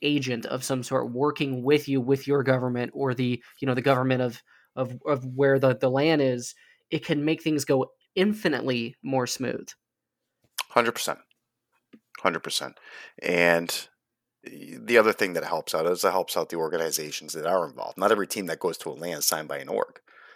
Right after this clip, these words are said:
Speaker 2: but for the majority of them, I mean, there's, there's always some backdoor deals where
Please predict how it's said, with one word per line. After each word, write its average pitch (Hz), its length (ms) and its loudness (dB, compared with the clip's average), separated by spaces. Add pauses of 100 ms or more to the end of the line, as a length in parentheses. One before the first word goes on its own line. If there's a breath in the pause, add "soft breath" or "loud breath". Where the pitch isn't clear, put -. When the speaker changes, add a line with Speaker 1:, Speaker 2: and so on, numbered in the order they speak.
(260 soft breath)
Speaker 2:
but - 160 -2
for 73 80 -10
the 76 60 -12
majority 98 500 2
of 76 80 -10
them, 78 260 -4
I 85 60 0
mean, 85 180 -10
there's, 90 220 -2
there's 87 200 -2
always 82 200 4
some 78 100 -8
backdoor 71 400 -6
deals 82 500 -4
where 71 280 -6